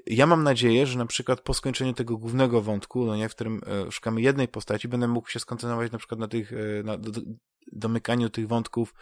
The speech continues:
związanych na przykład z tymi zagadkami Riddlera. Także to mi się gdzieś nie urwie, że ja nie będę musiał jakiegoś New Game Plus robić. Ale, ale kto wie, no kto wie, to, to może być. W ogóle podoba mi się nawiązanie, znaczy to nie jest nawiązanie, znaczy to jest, to jest taka migawka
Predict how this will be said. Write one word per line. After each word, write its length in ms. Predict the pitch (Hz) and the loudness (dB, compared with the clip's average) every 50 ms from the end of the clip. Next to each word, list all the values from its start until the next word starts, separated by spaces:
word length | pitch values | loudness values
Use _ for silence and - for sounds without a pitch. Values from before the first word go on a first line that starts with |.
| - - - | -20 -18 -10
związanych 240 | - 107 110 110 110 | -4 -2 0 0 0
na 80 | 110 104 | -2 -4
przykład 220 | - - 110 101 | -6 -8 -8 -8
z 20 | |
tymi 120 | - 117 113 | -6 -6 -4
zagadkami 540 | 107 113 107 113 - - - 110 110 110 107 | -2 0 0 0 0 0 -2 -2 -2 -2 -2
Riddlera. 420 | 110 104 107 104 90 - - - | -2 -2 0 0 0 -2 -2 -6
Także 320 | - - 101 101 107 110 | -10 -10 -10 -8 -8 -8
to 100 | - 113 | -6 -6
mi 80 | 113 113 | -6 -6
się 120 | - - | -6 -6
gdzieś 160 | 113 110 110 110 | -8 -8 -6 -6
nie 100 | 117 117 | -6 -6
urwie, 360 | - 120 120 117 110 113 110 | -6 -6 -6 -6 -6 -6 -4
że 120 | 104 113 | -4 -4
ja 60 | 110 | -6
nie 100 | 110 107 | -6 -6
będę 160 | 107 110 110 107 | -6 -6 -6 -6
musiał 180 | 107 - 113 | -8 -8 -8
jakiegoś 340 | 107 - - 117 107 - - - - - - _ - | -8 -6 -6 -6 -6 -6 -8 -14 -18 -20 -8 _ 2
New 120 | 120 117 | 2 4
Game 160 | 113 123 120 | 6 4 4
Plus 360 | 117 - - 120 117 113 - | 4 4 4 4 4 4 2
robić. 460 | - 110 107 104 107 110 107 - - _ _ _ _ _ _ _ _ _ | 0 -2 -2 -2 -4 -8 -10 -12 -14 _ _ _ _ _ _ _ _ _
Ale, 220 | - 104 120 127 123 - - | 0 2 4 4 4 2 2
ale 160 | 120 127 127 | 2 2 2
kto 180 | - - 143 123 | 0 -2 -6 -2
wie, 320 | 113 110 85 - - 101 - | -2 0 -2 -2 -4 -8 -12
no 100 | 117 113 | -12 -12
kto 180 | - - 117 | -10 -10 -8
wie, 200 | 113 107 98 92 | -4 -4 -4 -4
to, 200 | 92 - 104 98 | -6 -8 -12 -12
to 120 | 101 - 113 | -10 -10 -10
może 220 | 104 104 101 101 | -8 -8 -6 -6
być. 140 | 98 98 - - - - - - | -6 -6 -8 -10 -12 -18 -10 -6
W 40 | - | 0
ogóle 120 | 117 131 | 2 4
podoba 280 | 123 - 131 135 135 131 | 4 6 6 8 8 8
mi 80 | 131 117 | 6 4
się 100 | - 131 | 2 0
nawiązanie, 560 | 123 120 123 123 117 127 123 127 127 123 117 - - - - - | 0 0 0 2 2 2 4 4 2 0 0 -4 -10 -20 -14 -10
znaczy 140 | - - | -8 -4
to 80 | 143 160 | 0 2
nie 100 | 170 175 | 4 6
jest 120 | 170 156 165 | 6 6 6
nawiązanie, 340 | 165 151 160 151 165 156 143 | 4 4 4 4 4 4 2
znaczy 260 | 139 131 - - 147 | 2 0 -2 -4 -2
to 100 | - 147 | 0 2
jest, 240 | 147 135 - - - - - | 2 2 0 -2 -6 -6 -4
to 80 | - | -2
jest 100 | 139 - | -2 -2
taka 180 | - - - 135 | 0 2 4 4
migawka 640 | 131 135 127 139 139 131 - - - 101 101 113 127 | 4 6 8 8 8 8 6 2 -2 0 0 0 -2